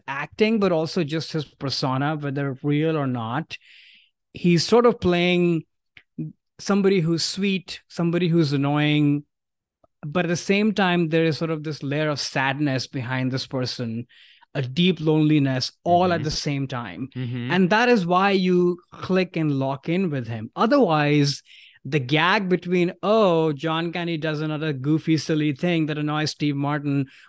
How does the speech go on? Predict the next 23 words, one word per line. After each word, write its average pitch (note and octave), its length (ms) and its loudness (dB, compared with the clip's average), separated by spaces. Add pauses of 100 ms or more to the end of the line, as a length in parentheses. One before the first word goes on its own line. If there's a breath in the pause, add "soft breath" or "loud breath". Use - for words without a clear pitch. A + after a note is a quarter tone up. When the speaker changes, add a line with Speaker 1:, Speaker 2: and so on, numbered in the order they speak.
Speaker 1:
will B3 300 2
get F#3 300 0
old D#3+ 300 2
very C3 280 -6
quickly. - 640 -12
Speaker 2:
Right. E2+ 320 -8 (120)
Speaker 1:
I D#3+ 160 0
don't F3+ 380 2
think F#3+ 240 2
we F3+ 120 2
will E3 160 2
make D#3 320 0
it D#3 140 -6 (240)
past D3 460 -2
the C#3+ 100 -6
planes. C3+ 560 0
I F3 260 0
won't A#3+ 220 6
make F3 220 0
it E3 140 -6
past C#3+ 260 -4
the C#3 100 -6
planes. A#2 640 -6